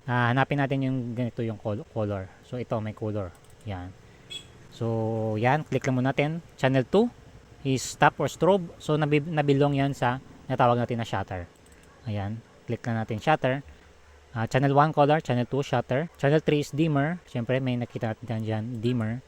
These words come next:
Channel four is gobo. Channel five is, ah, prism insertion or prism lang. Ayan. Ah, six, prism yung rotation. And then, F X movement.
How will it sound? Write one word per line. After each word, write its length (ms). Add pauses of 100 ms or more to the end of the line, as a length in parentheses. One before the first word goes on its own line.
(160)
Channel 320
four 240
is 240
gobo. 480 (240)
Channel 560
five 400
is, 160
ah, 140
prism 580 (160)
insertion 480
or 80
prism 400
lang. 320
Ayan. 320 (160)
Ah, 240
six, 320
prism 400
yung 320
rotation. 640 (240)
And 80
then, 240
F 160
X 160
movement. 460